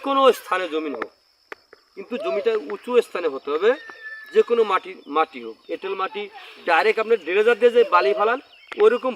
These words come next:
বালির জমি হবে, সেই বালিতে রোপণ করলে ঘাসটা হয়ে থাকে। তো এরকম বালিতে আমরা রোপণ করে দেখেছি ঘাসটা আসলে হয় কি না। ঘাসটা বালি জমিতে আপনার হয়, কিন্তু আপনার ওই জমিতে গোবরের সারটা একটু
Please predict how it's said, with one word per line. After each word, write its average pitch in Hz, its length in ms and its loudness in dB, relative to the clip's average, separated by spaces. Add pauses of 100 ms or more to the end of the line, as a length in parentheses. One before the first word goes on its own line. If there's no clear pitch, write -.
(120)
বালির 226 300 6
জমি 247 260 4
হবে, 196 180 0 (420)
সেই 202 200 0 (140)
বালিতে 226 360 4
রোপণ 233 260 0
করলে 220 240 0
ঘাসটা 160 300 -4
হয়ে 135 200 -4
থাকে। - 200 -18 (840)
তো - 100 -16
এরকম 208 280 -4
বালিতে 196 300 2
আমরা 226 140 2
রোপণ 196 280 -4
করে 214 120 4 (100)
দেখেছি 208 260 -2 (120)
ঘাসটা 165 220 -8 (100)
আসলে 202 260 -10
হয় 170 180 -2
কি 156 140 -10
না। 101 60 -14 (720)
ঘাসটা 151 260 -6 (140)
বালি 175 240 2
জমিতে 202 360 -2
আপনার 160 240 -6
হয়, 123 180 -8
কিন্তু 165 240 -12
আপনার 214 160 -4 (140)
ওই 185 160 -10
জমিতে 214 320 0 (560)
গোবরের 202 380 2
সারটা 208 300 0 (380)
একটু 208 120 -10